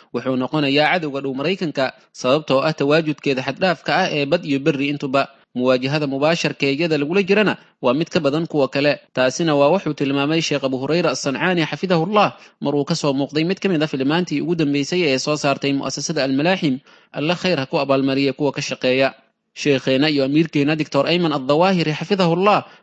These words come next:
ayaa horay u tilmaamay arrinkan oo kale. Wuxuuna leeyahay, "Haddii aan fahanno xaqiiqda loolanka iyo asaaliibtiisa,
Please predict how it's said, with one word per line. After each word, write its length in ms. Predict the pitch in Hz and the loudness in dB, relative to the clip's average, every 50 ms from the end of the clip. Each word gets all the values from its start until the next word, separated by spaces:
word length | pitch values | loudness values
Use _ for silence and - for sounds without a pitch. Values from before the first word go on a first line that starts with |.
| _ | _
ayaa 260 | - 127 131 135 131 131 | -4 0 2 2 2 4
horay 160 | 139 156 185 | 2 2 2
u 80 | 185 180 | 0 -2
tilmaamay 480 | - 170 151 139 143 139 139 143 143 147 | -2 0 0 2 2 2 2 2 2 2
arrinkan 360 | 170 165 156 147 - 185 180 | 0 0 0 -2 -2 -4 0
oo 140 | - 147 131 | 0 0 0
kale. 280 | - 147 135 139 131 - - _ _ _ | 0 2 2 2 2 0 -6 _ _ _
Wuxuuna 320 | - 123 - 135 135 131 135 | -12 -8 -4 -2 0 0 2
leeyahay, 520 | 139 165 151 139 135 139 139 139 135 123 - _ _ _ _ - | 2 2 2 4 2 2 0 0 -2 -4 -8 _ _ _ _ -8
"Haddii 300 | 117 113 135 151 175 156 | -4 0 0 0 2 2
aan 120 | 147 139 131 | 0 -2 0
fahanno 320 | - 139 135 135 139 147 156 | 0 0 0 2 2 0 0
xaqiiqda 460 | 151 - 135 165 180 180 175 156 143 | 0 -2 -2 -2 -2 -2 0 0 2
loolanka 400 | 143 156 180 185 170 156 147 151 | 4 4 4 4 4 2 0 0
iyo 120 | 147 147 143 | 0 0 0
asaaliibtiisa, 760 | 135 - 143 139 160 202 220 - 202 180 151 - 147 131 | 2 2 2 2 2 2 0 0 -2 -2 0 2 0 0